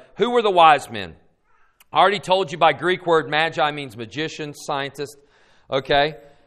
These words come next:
And I also want you to see in verse one, go back to what we just read in verse one. "Now, after Jesus was born in Bethlehem of Judea,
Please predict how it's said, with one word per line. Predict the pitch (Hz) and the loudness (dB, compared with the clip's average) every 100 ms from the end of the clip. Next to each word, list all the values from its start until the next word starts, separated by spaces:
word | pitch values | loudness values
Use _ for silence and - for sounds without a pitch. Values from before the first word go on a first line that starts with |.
| _ | _
And | 156 160 156 160 | -2 -2 -2 -4
I | 156 151 | -2 0
also | 165 214 240 - 185 165 131 | 2 2 2 2 4 4 2
want | 147 175 170 | -2 -4 -4
you | 175 | -8
to | 151 | -10
see | - 175 170 | -8 -6 -6
in | 143 135 | -8 -4
verse | 165 180 - | -2 -4 -8
one, | 175 147 135 | -8 -8 -6
go | 233 | -2
back | 330 214 | -2 -2
to | 190 | -4
what | 190 190 | -6 -6
we | 160 | -8
just | 135 170 - | -10 -12 -8
read | 156 135 | -4 -4
in | 117 120 | -6 -6
verse | 151 151 | -8 -8
one. | 147 120 | -10 -10
"Now, | 127 139 | -8 -4
after | 185 220 262 | -4 -4 -8
Jesus | 196 233 214 180 | -10 -10 -12 -16
was | 208 | -14
born | 147 165 175 | -8 -6 -6
in | 175 | -4
Bethlehem | 135 135 147 147 | -6 -6 -8 -10
of | 165 | -12
Judea, | 143 151 120 113 | -10 -6 -4 -4